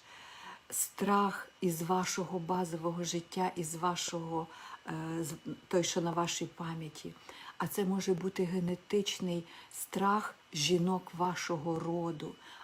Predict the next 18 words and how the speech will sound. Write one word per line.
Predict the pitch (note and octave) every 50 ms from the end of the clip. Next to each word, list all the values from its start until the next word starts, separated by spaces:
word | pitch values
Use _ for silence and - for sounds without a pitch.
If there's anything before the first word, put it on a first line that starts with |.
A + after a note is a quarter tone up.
| -
а | - F3 E3+
може | E3 E3+ F3+ F3+ F3 F#3 F3
бути | E3+ E3+ E3+ - F#3
взагалі | E3 D#3+ D3+ F3+ E3+ D3 F3 E3+ D#3 D#3 F#3 F#3 - - -
історичний | F3+ E3 - - - - - F3 E3 E3 E3 E3 F3 F#3 F#3 F#3 F#3 - - - D#3 D3+ D3+ - - - - - - -
страх | - - - - F3+ E3+ E3+ E3 E3+ - - -
народу, | - D3+ D#3 D#3 D#3+ D#3+ E3 D#3+ E3+ E3+ E3+ E3 D#3+ D#3 D#3 - - - - -
страх | - - - - E3 E3+ F3 E3+ D#3+
жінок | D3+ D3+ E3+ E3+ D#3+ E3+ F#3 G#3 G#3+ A3 A3+ - - - - - - -
нашого | E3+ E3+ F3 F#3+ G3+ G3+ - - G#3+ F#3+ E3 G3+ G3
народу, | F#3+ G3 G3 F#3+ G3+ A3 A#3 A#3 G#3+ F#3 F3+
яких | F3 E3 F#3+ F#3 - - - A3+ A3 - -
віками | E3+ D#3+ G3+ G3+ G3 - - - A3 A#3 B3 C4+ C#4 C#4 C4+ A3+ G3+ F#3+ F3 D#3+ D3+ - - - - - - -
гнобили, | - F3 D3+ F3 F#3+ G3 G3 G#3+ G#3+ G#3 F#3+ D#3+ E3+ F3+ F3 E3+ E3+ E3 E3 - - - - - -
підкорювали, | - G3+ F#3+ G3 - - - - G3+ G#3 G#3+ G#3 G3 F#3+ F#3 E3 F3 E3+ E3 E3+ E3 D#3+ D#3 - - - - - - -
ще | - - - - G3+
починаючи | F#3+ - F#3+ F#3 - - F#3 F#3+ F#3+ F#3+ G3 G3 F#3 - - F#3+ - -
із | F#3 F3+ E3+ - - -